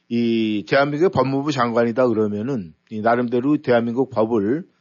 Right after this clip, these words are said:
아, 다스리는 이제 수장인데 이전까지는 이재명 대표를 갖다 표현할 때 잡범이라는 표현을 썼어요.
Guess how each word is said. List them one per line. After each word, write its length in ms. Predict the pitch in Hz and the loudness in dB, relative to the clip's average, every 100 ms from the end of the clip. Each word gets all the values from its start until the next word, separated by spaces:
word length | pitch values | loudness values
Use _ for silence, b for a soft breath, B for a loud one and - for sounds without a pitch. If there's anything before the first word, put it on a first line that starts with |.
| _ | _
아, 220 | 95 92 | -6 -6
다스리는 440 | - 110 113 117 120 | -4 -4 -2 -4 -4
이제 100 | 127 | -4
수장인데 760 | - - 151 113 90 110 135 - _ B B B | -4 0 0 0 -6 -6 -8 -10 _ B B B
이전까지는 880 | 131 139 160 147 160 151 156 190 190 | -2 2 2 4 2 2 0 0 -2
이재명 400 | 147 135 147 151 | -4 0 2 2
대표를 420 | 143 127 123 131 | 2 2 2 0
갖다 220 | 131 127 143 | 2 0 0
표현할 500 | - 151 131 120 107 | 0 0 2 0 -2
때 160 | 160 | -4
잡범이라는 880 | 156 - - - 156 147 143 139 151 | -4 -4 -4 0 2 2 2 0 0
표현을 320 | - 147 127 | -2 0 0
썼어요. 560 | 110 104 - 120 104 123 | -2 -6 -6 -4 -4 -6